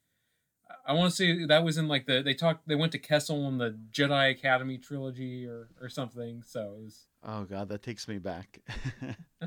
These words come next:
Speaker 2: I, I think one of the problems with all the, I guess it's under the Legends banner now, is there wasn't, like, a ton of oversight sometimes, so I felt like authors had the liberty to just make stuff up,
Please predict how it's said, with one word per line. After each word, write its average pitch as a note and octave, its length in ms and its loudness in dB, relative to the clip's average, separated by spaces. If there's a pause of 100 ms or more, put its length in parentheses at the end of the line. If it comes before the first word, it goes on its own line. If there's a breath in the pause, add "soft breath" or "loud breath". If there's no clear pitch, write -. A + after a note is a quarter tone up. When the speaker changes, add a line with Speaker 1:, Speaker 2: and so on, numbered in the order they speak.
(400 loud breath)
Speaker 2:
I, D#3 120 2
I D3+ 160 -2
think F#3 240 -4
one D3+ 140 2
of D#3 40 0
the D3 80 4
problems B2 480 -2
with A#2 140 -4
all A#2 180 2
the, A2 500 0
I A#2 60 -2
guess B2 220 -2
it's B2 100 -4
under C3 220 0
the G#2+ 100 0
Legends G2+ 480 -2
banner E2+ 340 -8
now, E2+ 380 -10 (340 soft breath)
is B2+ 220 -4
there A#2+ 140 -4
wasn't, C3 340 0
like, A#2+ 160 -8
a A2 60 -8
ton B2+ 240 -4
of G#2 80 -4
oversight A2 500 -4
sometimes, D#3 480 -6
so C#3 100 -2
I A#2 120 2
felt C#3 200 0
like B2 160 -2
authors A#2+ 480 -2
had B2 160 2
the A2+ 80 -4
liberty A#2 440 -2
to - 100 -12
just G#2 220 -8
make A2+ 200 -2
stuff - 300 -2
up, G#2 260 -2